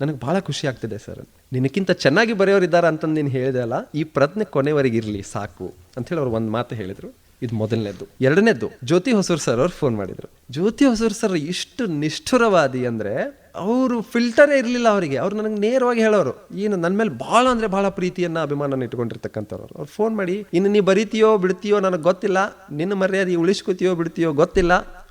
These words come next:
ಮಧುರಚಂದ್ರ ಮರ್ಯಾದೆ ಮಾತ್ರ ತೆಗಿಯೋಂಗಿಲ್ಲ" ಅಂತ ಹೇಳಿ ಇಟ್ಬಿಟ್ರು ಫೋನ್. ನನಗದು ಇಷ್ಟು ಒಂಥರ ಭಾರ ಅಂತ ಅನಿಸ್ತಾ ಆ ಕಾಲಕ್ಕೆ.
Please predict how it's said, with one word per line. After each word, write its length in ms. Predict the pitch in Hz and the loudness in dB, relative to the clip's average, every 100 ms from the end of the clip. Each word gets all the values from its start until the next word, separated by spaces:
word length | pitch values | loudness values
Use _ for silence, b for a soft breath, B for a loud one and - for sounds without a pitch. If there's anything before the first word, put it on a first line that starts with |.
| - | -4
ಮಧುರಚಂದ್ರ 540 | 131 202 285 233 240 | -4 -2 -4 -4 -4
ಮರ್ಯಾದೆ 340 | 208 190 190 185 | -2 0 0 0
ಮಾತ್ರ 220 | 185 214 | -2 -2
ತೆಗಿಯೋಂಗಿಲ್ಲ" 500 | 185 135 131 113 98 - - | 0 2 2 0 -6 -12 -6
ಅಂತ 160 | 135 139 | -4 0
ಹೇಳಿ 240 | 214 208 | 2 2
ಇಟ್ಬಿಟ್ರು 380 | 247 320 269 202 | 0 -2 -2 -2
ಫೋನ್. 300 | - 156 135 - - | 0 0 0 -6 -6
ನನಗದು 280 | 190 208 190 | 0 2 2
ಇಷ್ಟು 500 | 175 - - _ 269 254 240 | 0 -2 -6 _ 2 2 4
ಒಂಥರ 440 | 220 185 175 202 | 4 4 2 0
ಭಾರ 380 | 165 127 160 196 | -2 -2 -2 2
ಅಂತ 300 | 208 185 180 | 2 2 0
ಅನಿಸ್ತಾ 340 | 170 - 165 | -4 -4 -4
ಆ 20 | 135 | -4
ಕಾಲಕ್ಕೆ. 800 | 135 131 127 - 120 226 - | -2 -4 -6 -6 -6 -6 -10